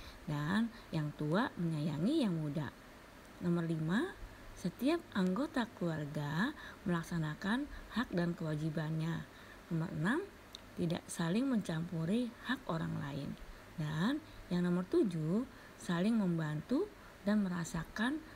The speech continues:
dalam kesusahan atau kegembiraan. Dan selanjutnya, contoh penerapan sila kedua di masyarakat.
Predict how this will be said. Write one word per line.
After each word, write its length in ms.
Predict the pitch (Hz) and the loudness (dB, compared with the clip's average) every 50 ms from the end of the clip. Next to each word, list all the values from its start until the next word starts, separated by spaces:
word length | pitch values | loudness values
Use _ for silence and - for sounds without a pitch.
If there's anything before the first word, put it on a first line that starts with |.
| - - - | -16 -8 -2
dalam 320 | - 165 175 214 262 302 294 - | 2 2 4 4 2 2 -2 -4
kesusahan 720 | - - 185 - 180 165 - 170 151 147 165 196 226 277 - - | -4 -4 -2 -2 -4 -4 -4 -4 -2 0 0 0 0 0 -4 -4
atau 320 | - 185 - - - 311 302 | -4 -4 -2 0 0 0 0
kegembiraan. 960 | - 196 170 175 170 165 160 156 151 151 - - 143 143 135 143 151 - - - - - - - - - - - - - - - - _ _ _ _ - - - - - - - - | 0 0 2 2 4 2 2 0 0 -2 -2 -2 -2 -4 -4 -6 -8 -12 -14 -16 -16 -16 -16 -16 -16 -16 -16 -16 -16 -16 -16 -18 -20 _ _ _ _ -18 -16 -16 -14 -14 -16 -6 0
Dan 320 | - 175 165 170 180 233 302 339 | 2 4 6 6 6 4 4 2
selanjutnya, 720 | - 208 190 175 180 175 175 - - 165 165 185 233 320 370 - - - - - - - - | 2 2 4 6 6 4 4 2 2 2 4 4 4 4 2 -2 -8 -14 -16 -16 -16 -4 0
contoh 480 | - 190 180 170 165 - - 302 370 | 2 4 4 4 2 2 2 2 2
penerapan 800 | - - 220 208 190 180 165 151 147 - - - 165 208 269 339 - - - - - | 2 2 4 4 4 4 2 0 0 -2 0 2 2 4 2 2 -2 -8 -14 -16 -14
sila 320 | - - 202 196 220 269 294 | 0 2 2 4 4 2 2
kedua 480 | - 214 185 170 170 165 202 233 294 | 2 2 4 4 4 4 4 4 4
di 160 | - 175 180 | 4 4 4
masyarakat. 760 | 185 170 151 156 - 247 269 302 262 196 - - 143 135 131 | 4 2 0 0 0 0 2 2 2 2 0 -2 -2 -2 -2